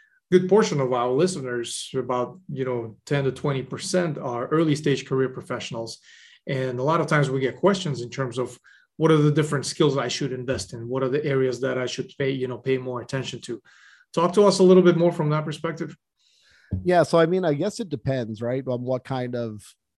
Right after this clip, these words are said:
Speaker 2: where you wanna go in
Speaker 1: Yeah.
Speaker 2: life and what your expertise is. Like if you're, um, into software in I T, you know, I'd say data analytics is gonna be huge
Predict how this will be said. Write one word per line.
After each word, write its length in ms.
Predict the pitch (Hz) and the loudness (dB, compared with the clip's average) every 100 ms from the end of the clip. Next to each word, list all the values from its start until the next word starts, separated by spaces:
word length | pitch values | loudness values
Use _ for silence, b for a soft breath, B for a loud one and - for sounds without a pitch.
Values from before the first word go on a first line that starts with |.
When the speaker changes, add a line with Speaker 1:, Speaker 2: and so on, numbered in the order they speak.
| _ _ _ _ - | _ _ _ _ -4
Speaker 2:
where 240 | 143 156 | 4 4
you 180 | 147 143 | 4 2
wanna 240 | 147 127 | 0 -4
go 340 | 117 110 117 - _ _ | -6 -6 -8 -8 _ _
in 140 | 147 135 | -4 0
Speaker 1:
Yeah. 80 | |
Speaker 2:
life 180 | 131 135 | 0 -2
and 100 | 131 | -4
what 120 | 127 | -6
your 160 | 127 123 | -6 -6
expertise 640 | 120 - 117 - 113 113 127 | -6 -8 -14 -12 -10 -6 -2
is. 300 | 139 139 120 | -2 -2 -6
Like 200 | 120 113 | -8 -8
if 200 | 113 139 | -10 -2
you're, 500 | 135 127 120 113 - _ _ _ _ _ | -2 0 -2 -4 -8 _ _ _ _ _
um, 540 | 107 104 104 101 101 90 _ _ _ _ | -4 -2 -2 -4 -8 -16 _ _ _ _
into 200 | 151 127 | -4 -2
software 720 | 113 127 113 - 139 139 147 _ _ _ - | -4 -4 -4 -2 0 0 -2 _ _ _ -8
in 120 | 131 | -6
I 160 | 120 | -6
T, 200 | 113 - | -8 -10
you 240 | 117 120 139 | -10 -6 -4
know, 240 | 143 151 | -2 -2
I'd 220 | 131 127 | -2 -4
say 520 | 113 131 120 117 113 107 _ | -6 -8 -6 -6 -10 -12 _
data 240 | 131 117 120 | -6 -4 -4
analytics 760 | 120 123 113 110 127 - - - - | -4 -6 -8 -6 -6 -8 -12 -14 -12
is 180 | 127 | -8
gonna 140 | 120 113 | -6 -6
be 160 | 110 | -8
huge 520 | 107 - 110 120 123 | -10 -8 -6 -6 -10